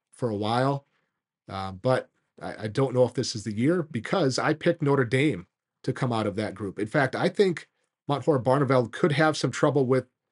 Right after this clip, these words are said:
whoever they end up with in level two, whether it's Tomah or Baraboo. Both those teams pound the football. They do it in different ways. Tomah is a little more of a, you know, I type formation or power I, run it at ya.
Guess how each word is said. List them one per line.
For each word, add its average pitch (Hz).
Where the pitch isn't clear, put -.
whoever 190
they 135
end 127
up 120
with 131
in 117
level 113
two, 139
whether 123
it's 110
Tomah 147
or 127
Baraboo. 120
Both 143
those 151
teams 143
pound 156
the 135
football. -
They 196
do 247
it 226
in 180
different 175
ways. 123
Tomah 151
is 135
a 147
little 147
more 143
of 135
a, 123
you 123
know, 120
I 131
type 147
formation 139
or 113
power 143
I, 135
run 131
it 131
at 131
ya. 131